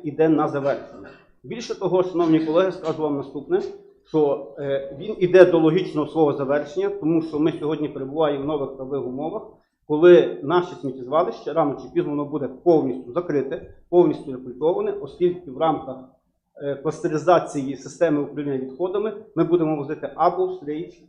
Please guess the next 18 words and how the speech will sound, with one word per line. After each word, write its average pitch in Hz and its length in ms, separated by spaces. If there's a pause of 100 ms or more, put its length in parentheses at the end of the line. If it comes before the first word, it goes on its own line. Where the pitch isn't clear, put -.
або 147 220
в 139 60
Самбір. 117 360 (260)
Тому 180 360
я 170 160
вважаю, 156 440
що - 140
треба 170 560
дати 147 340 (380)
логічно 175 640 (100)
завершити, - 720 (220)
оптимізувати, 156 880 (100)
рекультувати 143 800 (340)
цей 131 260
об'єкт, 156 460 (320)
щоб 151 120
він 147 180
дійсно 147 580